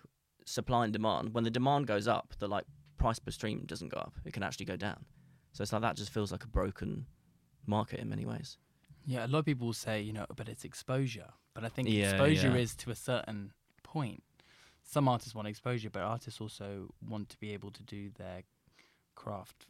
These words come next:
Speaker 2: for a living and be able to afford rent in London, to be able to, to live and do things like everyone else.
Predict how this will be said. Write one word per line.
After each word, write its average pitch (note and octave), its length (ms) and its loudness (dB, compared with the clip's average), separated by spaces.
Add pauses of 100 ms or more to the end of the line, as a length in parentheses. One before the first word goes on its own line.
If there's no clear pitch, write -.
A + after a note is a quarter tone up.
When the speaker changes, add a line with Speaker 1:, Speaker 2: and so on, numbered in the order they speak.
Speaker 2:
for - 640 -14 (100)
a G2+ 60 -12
living G#2+ 360 -8
and F#2+ 100 -10
be F#2+ 140 -10
able F#2+ 180 -10
to - 140 -16
afford G2+ 320 -16
rent G2 220 -10
in G2 120 -12
London, A2 340 -2
to - 100 -16
be - 120 -10
able G2 200 -10
to, F#2+ 400 -10
to G#2 120 -16
live G#2 220 -8
and G2 120 -12
do A2+ 160 -6
things G2+ 340 -12
like G2 240 -10
everyone G#2 260 -6
else. G2 320 -4